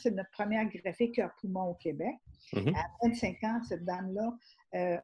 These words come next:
Speaker 1: on, on a fait une levée de fonds au Québec, puis, euh, euh, elle a eu, euh, on a, elle a pu aller, euh, dans des, un, un, un hôpital spécialisé en attente de sa greffe.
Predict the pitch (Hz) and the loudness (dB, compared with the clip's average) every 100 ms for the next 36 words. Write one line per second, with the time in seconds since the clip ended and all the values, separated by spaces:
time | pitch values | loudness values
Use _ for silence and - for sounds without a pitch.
0 | 185 185 175 185 190 - 220 190 180 180 | 0 -2 -2 -2 -2 2 2 4 2 -2
1 | - - 220 214 - 175 175 214 - - | -4 -2 0 -2 -2 -2 -2 -6 -8 -10
2 | 190 190 170 170 - - 170 165 175 180 | -4 0 2 0 -6 -10 -8 -6 -8 -12
3 | - - 226 - 175 170 185 196 170 156 | -14 -16 -16 -8 -2 -2 -2 -2 -4 -4
4 | 151 _ _ _ - 175 175 - 175 175 | -8 _ _ _ -4 -2 -2 -2 -4 0
5 | 202 175 180 175 165 160 156 175 _ - | 2 4 4 4 4 2 0 -6 _ -14
6 | - 170 165 170 170 165 151 151 - 165 | -6 -2 -2 -2 -2 -2 -2 -6 -8 -8
7 | 160 165 175 - 190 185 175 - 220 226 | -6 -6 -6 -4 -4 -2 -4 -4 -2 0
8 | 185 170 170 196 196 196 180 185 160 190 | 0 -2 0 2 2 0 -4 -6 -6 -6
9 | 208 175 - 165 165 165 170 | -4 -4 -4 -6 -4 -2 -2